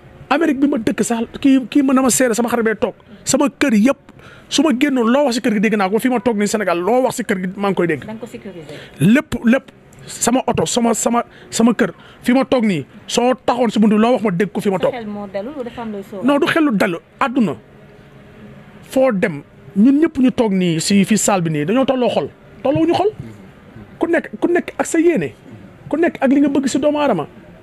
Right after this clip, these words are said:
Speaker 1: Ki nekk ak li nga namm si doomu aadama. Parce que fii sunu borom rek a fi nekk ak ki sunu borom suturaal. Tey soo nekkee nit koo xam ne nag yow amoo benn ngëm-ngëm bi pour nga, pour ñu faagaagal la day yomb. Man soo gisee lu bëri bëri même, euh, ba ma,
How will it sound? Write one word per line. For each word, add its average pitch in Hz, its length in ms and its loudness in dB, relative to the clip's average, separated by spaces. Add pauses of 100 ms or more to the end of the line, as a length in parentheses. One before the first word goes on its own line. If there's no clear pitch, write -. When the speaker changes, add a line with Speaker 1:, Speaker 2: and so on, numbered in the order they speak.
(160)
Speaker 1:
Ki - 80 0
nekk 320 280 0
ak 247 100 2
li 254 120 2
nga 262 80 0
namm 277 260 4
si 247 100 0
doomu 240 200 2
aadama. 165 260 0 (100)
Parce 233 180 -2
que - 240 -10
fii 277 260 4 (500)
sunu 311 220 0
borom 269 220 0
rek 247 100 2
a 220 40 0
fi 220 100 -2
nekk 170 340 -2
ak 214 100 -4
ki 269 100 2
sunu 254 160 0
borom 233 220 2
suturaal. 180 380 -2 (640)
Tey 240 120 0
soo 277 160 0
nekkee 311 260 0
nit 254 140 0
koo 269 120 0
xam 233 140 -2
ne 226 60 0
nag 196 140 -2 (360)
yow 226 260 0 (640)
amoo 302 340 2
benn 262 280 4
ngëm-ngëm 233 500 4
bi 156 120 0 (500)
pour 269 140 2
nga, 247 160 4 (160)
pour 277 140 2
ñu 285 120 2
faagaagal 226 420 2
la 190 80 2
day 190 160 2
yomb. 165 240 0 (500)
Man 214 120 2
soo 285 140 4
gisee 247 220 4
lu 226 100 4
bëri 294 300 2
bëri 254 200 -2
même, 254 200 2 (380)
euh, 240 400 2 (300)
ba 220 120 0
ma, 269 160 2